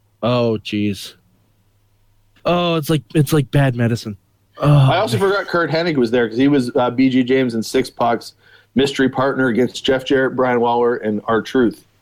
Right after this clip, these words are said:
Speaker 2: when Scott
Speaker 1: Uh,
Speaker 2: Hall no-showed.
Speaker 1: Yeah, a-, and, all right, I think the saddest moment in T N A is, the saddest moment maybe in wrestling,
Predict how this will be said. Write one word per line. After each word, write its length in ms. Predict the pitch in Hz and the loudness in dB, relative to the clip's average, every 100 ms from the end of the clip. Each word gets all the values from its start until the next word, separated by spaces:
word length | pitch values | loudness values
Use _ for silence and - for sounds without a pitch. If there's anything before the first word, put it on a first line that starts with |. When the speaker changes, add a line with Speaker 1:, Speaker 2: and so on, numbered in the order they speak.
| _ _ _ _ | _ _ _ _
Speaker 2:
when 240 | 113 113 110 | 0 0 0
Scott 320 | - 143 143 | -2 -2 -2
Speaker 1:
Uh, 20 | |
Speaker 2:
Hall 200 | 131 120 | -2 -2
no-showed. 680 | 113 117 110 123 104 90 92 _ _ - | 0 0 0 0 0 -2 -2 _ _ -4
Speaker 1:
Yeah, 220 | 160 160 - - - | -2 -2 -6 -8 -4
a-, 120 | 202 | -2
and, 200 | 214 208 - - | -2 -2 -4 -6
all 80 | 156 | -4
right, 140 | 135 - 165 _ _ _ _ _ _ _ | -4 -8 -20 _ _ _ _ _ _ _
I 120 | - 175 | -4 -2
think 220 | 247 311 | -2 -2
the 140 | 277 | -4
saddest 480 | - 151 135 135 - | -2 -2 0 -2 -2
moment 240 | 127 131 | -4 -2
in 80 | 127 | -4
T 180 | - 123 | -2 -2
N 100 | 117 | 0
A 220 | 117 117 | 0 0
is, 600 | 123 117 123 113 - - _ _ _ _ _ - | -2 0 0 0 -8 -16 _ _ _ _ _ -4
the 160 | 165 | -2
saddest 320 | - 311 392 | 0 -2 -2
moment 220 | 208 175 139 | -2 -2 0
maybe 300 | 156 165 147 | 0 0 -2
in 120 | 113 | -2
wrestling, 480 | 107 113 139 147 | -4 -4 -4 -4